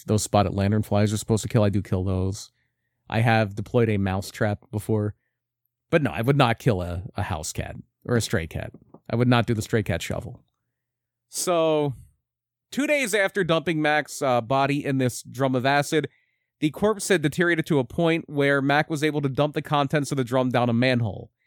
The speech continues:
I think in this, uh, he had a sink drain, too. He had, like, a floor drain in this, this, uh, this room in, in, uh, on Gloucester Street, too, or Gloucester Road. In his diary,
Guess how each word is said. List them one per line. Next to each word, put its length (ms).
I 120
think 240
in 60
this, 200
uh, 140
he 160
had 100
a 40
sink 280
drain, 260
too. 180
He 60
had, 100
like, 120
a 40
floor 320
drain 300
in 60
this, 220
this, 240
uh, 340
this 180
room 220
in, 80
in, 160
uh, 260
on 140
Gloucester 400
Street, 300
too, 280
or 80
Gloucester 380
Road. 260
In 120
his 180
diary, 680